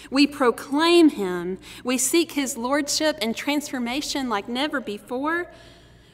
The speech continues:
Perhaps we'll know a power even the gates of hell cannot withstand. And you know that is what we need. Like the first church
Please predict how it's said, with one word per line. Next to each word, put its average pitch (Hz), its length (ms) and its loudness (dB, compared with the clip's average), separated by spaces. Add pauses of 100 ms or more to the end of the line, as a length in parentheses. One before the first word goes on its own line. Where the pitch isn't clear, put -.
Perhaps 311 580 2
we'll 311 120 4
know 294 220 4
a 254 80 2
power 269 480 2
even 269 320 -2
the 220 100 -2
gates 240 400 -4
of 226 120 -6
hell 202 420 0 (680)
cannot 226 580 0 (100)
withstand. 185 720 -12 (1900)
And 190 140 -4
you 196 80 0
know 208 260 -2
that 170 200 -8
is 151 120 -12
what - 140 -10
we 160 120 -10
need. 156 280 -12 (2500)
Like 220 240 2
the 214 100 -4
first 254 440 -6
church - 640 -8